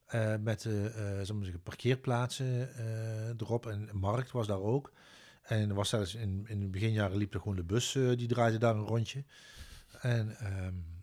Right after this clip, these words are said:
eh, nou goed, het, het plein werd, eh, verbouwd. Er kwam een, een, geen schuine vloer meer in, maar het werd een vlakke vloer. En het, daar, toen, daardoor kwam er ook een soort kuil. En, eh, dat was, eh,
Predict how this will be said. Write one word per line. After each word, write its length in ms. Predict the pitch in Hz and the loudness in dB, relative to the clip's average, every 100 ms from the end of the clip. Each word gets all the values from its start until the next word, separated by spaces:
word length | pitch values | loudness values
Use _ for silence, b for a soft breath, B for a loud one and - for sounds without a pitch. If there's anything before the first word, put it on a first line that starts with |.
| - _ _ _ - _ | -18 _ _ _ -20 _
eh, 520 | 101 90 82 82 82 | -8 -6 -8 -8 -10
nou 160 | 90 95 | -4 -6
goed, 200 | - 110 | -4 -10
het, 140 | - 95 | -8 -2
het 280 | 101 90 _ | -2 -2 _
plein 340 | 123 117 110 | 4 6 6
werd, 440 | 104 101 - - - b b b b b _ | 4 2 -2 -12 -16 b b b b b _
eh, 200 | - 95 92 87 85 82 85 82 80 _ | -8 -4 -4 -4 -4 -6 -6 -8 -12 _
verbouwd. 840 | - - 95 90 104 156 190 - b b b b b | -18 -12 -4 4 8 8 8 0 b b b b b
Er 100 | 107 | -8
kwam 200 | - 113 | 2 2
een, 260 | 98 95 110 | 4 0 -4
een, 440 | 107 95 90 90 - | -4 -2 -2 -4 -10
geen 320 | - 113 101 | -4 0 2
schuine 460 | - - 123 117 92 | 0 4 6 6 4
vloer 260 | 101 107 | 2 2
meer 180 | 98 95 | 2 -2
in, 100 | 98 | -2
maar 120 | 95 | -2
het 80 | 90 | -2
werd 140 | 98 | -2
een 60 | 87 | -4
vlakke 300 | 101 107 - | -2 -2 0
vloer. 460 | 117 131 143 170 123 | 2 4 4 2 -2
En 100 | 107 | -4
het, 140 | 90 - | -4 -6
daar, 180 | - 95 | -6 -6
toen, 220 | 101 101 | -4 -4
daardoor 240 | 98 98 92 | 0 0 0
kwam 180 | 101 92 | -4 -4
er 60 | |
ook 260 | 87 98 92 | -6 -8 -10
een 60 | |
soort 180 | - 90 - | -12 -12 -6
kuil. 400 | 98 92 139 160 B B B B B B B B _ | -6 -4 -6 -8 B B B B B B B B _
En, 360 | 135 127 123 127 | 6 6 6 2
eh, 460 | 113 104 104 104 101 | 2 4 4 2 2
dat 140 | 110 | 0
was, 140 | 107 | 0
eh, 40 | 104 | -2